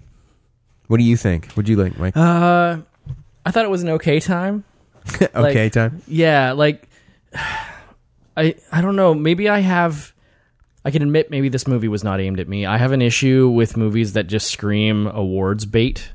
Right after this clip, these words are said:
Speaker 2: Like, this seems sol-, to exist solely as a vehicle to get Robert Pattinson some sort of award. Um, that's the only thing I could think about this whole time. What bugged me about actually watching this movie and took it down a few notches for me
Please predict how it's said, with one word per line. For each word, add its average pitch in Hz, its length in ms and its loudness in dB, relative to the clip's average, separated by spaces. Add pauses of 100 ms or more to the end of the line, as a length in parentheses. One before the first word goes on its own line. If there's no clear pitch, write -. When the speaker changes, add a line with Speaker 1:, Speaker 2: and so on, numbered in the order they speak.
(300)
Speaker 2:
Like, 113 120 -4
this 143 160 4
seems 156 420 2 (260)
sol-, 156 540 0
to 147 160 0
exist 135 320 0
solely 143 360 2
as 127 100 0
a 127 80 2
vehicle 123 640 -4
to 156 120 -6
get 113 160 -2
Robert 104 400 -2
Pattinson 101 540 -4
some 104 260 0
sort 101 260 2
of 90 120 0
award. 87 480 0 (720)
Um, 107 440 -4 (480)
that's 131 200 -2
the 135 140 0
only 131 160 2
thing 123 200 0
I 113 80 2
could 107 140 -4
think 107 160 -4
about 123 180 0
this 131 120 -4
whole 143 140 0
time. 156 380 -2 (540)
What 123 240 2
bugged 175 220 2
me 185 120 0
about 143 220 4
actually 123 260 0
watching 117 360 2
this 110 140 -2
movie 95 240 0
and 92 140 -4
took 113 160 0
it 110 100 -2
down 104 240 4
a 101 60 2
few 107 160 -2
notches 95 380 0
for 90 200 0
me 90 220 0